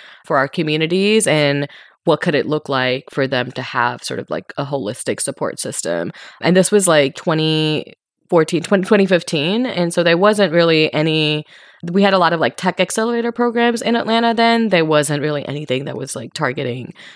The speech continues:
social entrepreneurs necessarily. And so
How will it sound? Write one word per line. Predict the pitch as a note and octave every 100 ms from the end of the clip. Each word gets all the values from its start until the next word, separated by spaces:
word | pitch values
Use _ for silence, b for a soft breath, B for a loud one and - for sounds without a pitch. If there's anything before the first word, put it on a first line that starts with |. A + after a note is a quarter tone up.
| B
social | E3 C#3+ C3+
entrepreneurs | C3 - C3+ C3+ B2+
necessarily. | - - - C3 B2 F#2+ F#2 C2
And | D3+ E3+
so | F3 D3 C#3